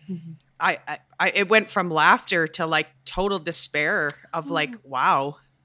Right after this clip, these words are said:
Speaker 2: this is, this is actually not available
Speaker 1: Mm.
Speaker 2: in, in me,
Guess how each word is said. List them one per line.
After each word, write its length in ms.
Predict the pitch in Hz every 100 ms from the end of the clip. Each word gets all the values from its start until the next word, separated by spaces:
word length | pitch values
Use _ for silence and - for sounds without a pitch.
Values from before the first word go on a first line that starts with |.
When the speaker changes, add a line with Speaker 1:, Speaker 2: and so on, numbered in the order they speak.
| _ _ 170
Speaker 2:
this 240 | 190 -
is, 460 | 175 156 - - - _ _ _ _ _ _ _ -
this 180 | 220 226
is 100 | 175
actually 320 | 160 - 165
not 240 | 143 147 143
available 680 | 135 135 226 143 117 135 - _
Speaker 1:
Mm. 320 | 220 208 190 165
Speaker 2:
in, 200 | 156 -
in 300 | 156 147 143
me, 340 | 139 139 135